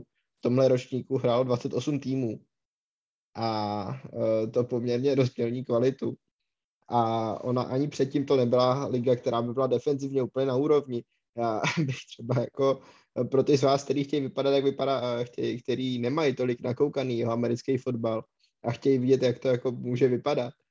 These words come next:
když se potkají špičkový, eh, americký, jihoamerický týmy, tak si najděte, nebo zejména argentinský, ty jsou tím proslulí, najděte si finále Copy Ameriky, eh, dva tisíce osm, Copy Libertadores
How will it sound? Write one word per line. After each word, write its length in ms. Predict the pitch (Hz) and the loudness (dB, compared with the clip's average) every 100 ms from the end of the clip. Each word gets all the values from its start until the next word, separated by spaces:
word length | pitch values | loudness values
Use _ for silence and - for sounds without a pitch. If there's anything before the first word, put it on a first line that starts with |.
| _ _ _ | _ _ _
když 280 | 120 117 - | -4 -4 0
se 120 | 135 | 0
potkají 400 | - 123 - 131 | 0 -4 0 0
špičkový, 760 | 127 131 123 - 160 151 117 - | 0 -4 -4 2 2 4 0 0
eh, 40 | 117 117 117 | 0 0 0
americký, 540 | - 120 120 127 - | -2 -2 -2 -4 -4
jihoamerický 720 | 117 101 127 120 113 120 - - | -2 -2 -2 -2 -2 -4 -6 -14
týmy, 280 | 117 117 | -8 -6
tak 180 | - 120 | -4 -6
si 140 | - 127 | -4 -2
najděte, 640 | 117 120 120 123 123 123 - _ _ | 0 0 0 0 0 -2 -8 _ _
nebo 140 | 123 | 0
zejména 340 | 131 131 156 131 | 4 4 2 0
argentinský, 560 | 127 160 160 156 - | 2 0 -2 -6 -6
ty 100 | 113 | -4
jsou 120 | 120 | -2
tím 160 | 117 143 | -2 -4
proslulí, 560 | 139 120 - 143 117 - _ _ - | -2 -4 -4 -4 -4 -8 _ _ -4
najděte 340 | 110 113 107 | 0 0 0
si 160 | - 135 | 0 0
finále 760 | 131 120 117 120 123 123 98 117 123 | 2 0 0 -2 -2 -2 -2 -4 -2
Copy 240 | 120 120 | -2 0
Ameriky, 880 | 120 123 117 123 135 123 123 110 110 | 0 0 0 -2 -2 0 0 0 -4
eh, 420 | 117 113 113 113 113 | -4 -2 -2 -2 0
dva 160 | 113 | -2
tisíce 340 | 117 139 131 131 | -4 -6 0 0
osm, 280 | 139 135 131 | 0 -8 -4
Copy 200 | 143 131 | -2 2
Libertadores 720 | 143 123 170 - 113 113 110 | 2 4 2 0 0 0 -2